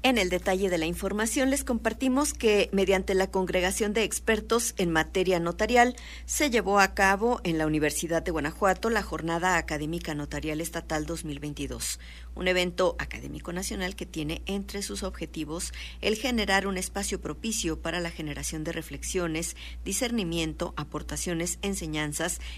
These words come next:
y diversas herramientas que apoyarán al desempeño profesional de cada participante en el ámbito notarial. Dicha jornada, la cual incluyó diversas actividades académicas, se logró gracias al trabajo en conjunto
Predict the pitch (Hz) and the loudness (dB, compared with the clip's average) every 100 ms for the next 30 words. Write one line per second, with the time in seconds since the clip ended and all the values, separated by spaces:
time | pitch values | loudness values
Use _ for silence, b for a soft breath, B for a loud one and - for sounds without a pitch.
0 | B 262 247 185 185 220 214 180 151 196 | B 2 2 4 2 2 -2 -2 0 0
1 | 240 233 170 175 151 - 185 175 147 151 | 0 0 -2 -2 -6 -4 -2 -2 0 -2
2 | 160 151 147 139 147 147 - 147 180 202 | -2 -4 -8 -6 -6 -6 -6 -8 -6 -4
3 | 180 170 - 139 143 - - 202 214 202 | -4 -6 -8 -8 -10 -10 -10 -8 -6 -4
4 | 185 214 214 B B B 233 220 160 156 | -2 -2 -4 B B B 0 0 0 -4
5 | 170 147 135 - 113 - - - B B | -6 -6 -6 -6 -8 -8 -12 -12 B B
6 | - 196 196 196 196 220 208 220 - 156 | -6 -4 -2 -2 6 8 8 6 0 -6
7 | 156 170 165 160 147 139 170 165 151 151 | 0 2 2 0 -4 0 2 4 2 -2
8 | 175 175 - - 139 135 147 - - 180 | -4 -6 -8 -8 -6 -6 -6 -8 -4 -2
9 | 175 175 180 - - 214 165 151 165 160 | 0 0 -2 -2 0 0 0 0 -2 0
10 | 151 160 165 - - 139 139 139 160 156 | -2 -2 -6 -6 -8 -6 -6 -6 -8 -8
11 | 156 - 196 180 202 | -6 -2 0 0 -2